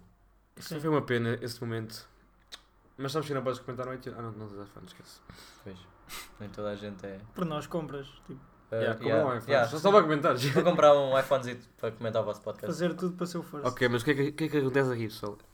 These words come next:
Speaker 1: É o último episódio da primeira temporada.
Speaker 2: Ah,
Speaker 1: Calma
Speaker 2: ok,
Speaker 1: lá,
Speaker 2: vocês estavam a
Speaker 1: pessoal.
Speaker 2: pensar, seus malandros.
Speaker 1: <laughs>
Speaker 2: Pois
Speaker 1: Não
Speaker 2: não.
Speaker 1: é assim que vamos acabar, né?
Speaker 2: Vamos
Speaker 1: E
Speaker 2: começar
Speaker 1: tipo
Speaker 2: agora uma segunda temporada.
Speaker 3: Em representante, tipo,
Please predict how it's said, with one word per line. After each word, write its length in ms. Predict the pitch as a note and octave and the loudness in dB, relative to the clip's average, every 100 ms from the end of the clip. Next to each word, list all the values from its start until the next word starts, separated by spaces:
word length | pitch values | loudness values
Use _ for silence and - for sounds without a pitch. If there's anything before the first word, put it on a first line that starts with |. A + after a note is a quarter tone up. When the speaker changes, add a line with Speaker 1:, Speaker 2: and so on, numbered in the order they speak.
| - - | -2 8
Speaker 1:
É 100 | D#3 | 10
o 60 | |
último 280 | D3+ C#3+ C3+ | 10 8 2
episódio 400 | A#2 A2+ A2 A2 - - - - - - - | 0 -2 -2 -4 -10 -16 -18 -20 -20 -20 -18
da 200 | G#2 A2 | -6 -4
primeira 340 | A2 A2+ A#2+ A#2 | -2 0 2 2
temporada. 680 | A#2+ A#2 B2+ B2 B2 A#2 A#2 | 2 4 8 10 10 8 8
Speaker 2:
Ah, 80 | |
Speaker 1:
Calma 180 | C3 C3 | 8 10
Speaker 2:
ok, 100 | C#3 | 10
Speaker 1:
lá, 440 | C#3 C3+ C3 B2+ A#2+ | 12 12 12 12 10
Speaker 2:
vocês 60 | |
estavam 140 | - F3 | 8 4
a 20 | |
Speaker 1:
pessoal. 280 | F3 F3 D#3+ | 2 0 2
Speaker 2:
pensar, 80 | D#3 | 0
seus 200 | D3+ D3 | -2 -10
malandros. 380 | C#3+ C3+ B2+ B2 | -8 -8 -8 0
Speaker 1:
<laughs> 540 | F3 F3+ - A3+ - - F3+ F#3+ - | 2 4 6 6 4 -12 -14 -12 -12
Speaker 2:
Pois 140 | - D3+ | -4 6
Speaker 1:
Não 80 | D#3 | 8
Speaker 2:
não. 60 | |
Speaker 1:
é 60 | D3+ | 10
assim 200 | D#3 E3+ | 8 2
que 60 | |
vamos 140 | D#3 E3 | 2 4
acabar, 360 | F3 G3 D#3+ D3 | 6 8 8 6
né? 180 | A#2+ A#2 - _ - - _ _ _ _ | 2 -8 -16 _ -20 -20 _ _ _ _
Speaker 2:
Vamos 140 | D#3+ - | -12 -4
Speaker 1:
E 40 | |
Speaker 2:
começar 200 | D#3+ F3 D#3+ | -2 2 2
Speaker 1:
tipo 60 | D#3 | 4
Speaker 2:
agora 100 | D3+ C#3 | 4 4
uma 100 | C3+ | 0
segunda 300 | - E3 D#3+ | -4 -6 -4
temporada. 760 | D#3+ D3 E3 E3+ F3 E3+ F3 | -4 -4 2 2 2 0 -2
Speaker 3:
Em 100 | B2+ | -2
representante, 600 | B2 - A#2 A#2 A2+ A2+ | -2 -6 -4 -2 -2 -4
tipo, 440 | A2+ F#2+ A2 G#2+ | -6 -10 -8 -8